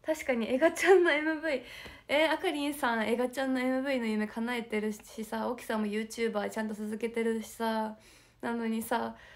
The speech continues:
セリカとマイのパセリカ計画全然進んでないけど大丈夫ですか？マイキューさん。マイキューさんとパセの。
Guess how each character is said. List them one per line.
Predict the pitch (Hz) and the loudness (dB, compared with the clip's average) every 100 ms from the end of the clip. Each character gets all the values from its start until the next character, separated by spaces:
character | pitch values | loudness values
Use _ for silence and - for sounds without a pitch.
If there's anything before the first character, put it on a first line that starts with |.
| - - - | -20 -20 -10
セ | - 294 | -4 -2
リ | 254 | 0
カ | 233 | 0
と | 214 | 0
マ | 220 240 | 2 2
イ | 247 | 2
の | 220 202 202 - _ _ _ _ _ _ _ _ _ _ - | 0 -2 -4 -10 _ _ _ _ _ _ _ _ _ _ -12
パ | 247 | -4
セ | 262 | 0
リ | 254 | 2
カ | 269 | 2
計 | 269 262 | 6 4
画 | 247 202 202 | 4 -2 -2
全 | 220 247 | 0 0
然 | 254 | -2
進 | 220 262 | -2 -2
ん | |
で | 254 | 0
な | 254 | -2
い | 247 | -4
け | 208 | -4
ど | 208 | -4
大 | 214 247 | 0 0
丈 | 254 262 | 0 0
夫 | |
で | 226 214 | 2 0
す | 214 - | -2 -6
か？ | 196 190 - - - - - - - | -6 -4 -6 -10 -20 -20 -20 -20 -8
マ | 214 | -6
イ | 214 | -6
キ | - | -8
ュ | 196 | -10
ー | |
さ | 190 185 | -10 -12
ん。 | 180 185 _ _ _ _ _ _ _ _ _ _ - - - - _ | -12 -14 _ _ _ _ _ _ _ _ _ _ -20 -20 -20 -20 _
マ | 226 | -12
イ | 220 | -8
キ | 208 | -10
ュ | |
ー | |
さ | - | -10
ん | 190 | -12
と | 190 | -10
パ | 196 202 | -10 -10
セ | |
の。 | 190 | -10